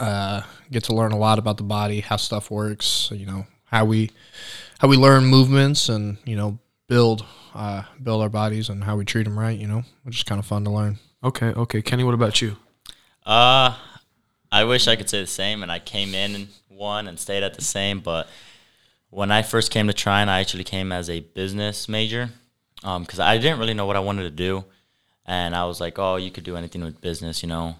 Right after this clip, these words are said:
Speaker 3: Um, and then probably within the first week, second week, I was like, "You know, I, I wanna help people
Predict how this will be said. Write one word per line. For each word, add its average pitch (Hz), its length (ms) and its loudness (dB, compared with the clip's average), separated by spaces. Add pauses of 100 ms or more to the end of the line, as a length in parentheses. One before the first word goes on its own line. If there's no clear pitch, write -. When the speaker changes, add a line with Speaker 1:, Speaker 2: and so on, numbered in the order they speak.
(260)
Speaker 3:
Um, 82 560 -6 (420)
and 95 200 -6
then 104 440 -4 (720)
probably 117 720 0
within 104 360 -10
the 107 60 -8
first - 480 -10
week, 87 520 -12 (160)
second 90 460 -14
week, 92 440 -12
I 82 380 -6
was 80 200 -10
like, 78 340 -12
"You 95 60 -8
know, 104 100 -4
I, 98 220 -4 (100)
I - 40 -4
wanna 120 180 -2
help 107 260 0
people 107 420 -6